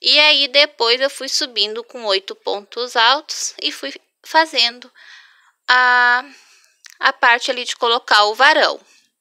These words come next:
Aqui onde é o bandozinho, ó, foi o mesmo procedimento. Eu peguei as correntinhas da frente pra fazer o bandô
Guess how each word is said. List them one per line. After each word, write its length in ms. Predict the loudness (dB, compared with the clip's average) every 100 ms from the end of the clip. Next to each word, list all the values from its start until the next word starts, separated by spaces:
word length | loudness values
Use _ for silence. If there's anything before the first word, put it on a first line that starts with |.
| -20 -20 -20 -20 _
Aqui 240 | 0 2 0
onde 220 | 0 2
é 60 | 2
o 60 |
bandozinho, 880 | 2 2 0 0 -2 -2 -8 -6 -2
ó, 160 | 0 -2
foi 240 | -2 -6
o 60 | -6
mesmo 360 | -4 -4 -4 -14
procedimento. 1120 | -8 -8 -6 -8 -8 -2 0 0 -2 -10 -12 -12 _ _
Eu 120 | -10
peguei 500 | -2 -2 2 0 0 -8 -20 -20 -4
as 180 | -4 -2
correntinhas 680 | -4 -4 -4 -4 -6 -4 0
da 100 | 0
frente 420 | -2 -2 -2 -2 -8
pra 180 | -6
fazer 380 | -2 -2 -2 -2
o 80 | -2
bandô 640 | 0 -2 0 2 4 2